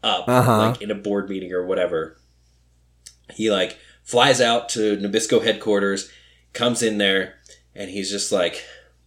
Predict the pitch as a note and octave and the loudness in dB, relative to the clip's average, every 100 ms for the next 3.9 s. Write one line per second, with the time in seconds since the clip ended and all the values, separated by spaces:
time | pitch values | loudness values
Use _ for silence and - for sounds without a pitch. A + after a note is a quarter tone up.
0 | _ - D#3+ - - _ _ _ _ - | _ 2 4 4 0 _ _ _ _ -10
1 | - _ _ _ _ _ _ _ _ _ | -10 _ _ _ _ _ _ _ _ _
2 | - D3 G3 A3 E3 D3+ C3+ A#2+ A2+ A2 | -4 0 2 2 0 0 2 2 2 -2
3 | - - - _ A2+ G#2 F#2+ F2 - | -4 -16 -20 _ -8 -6 -4 -8 -12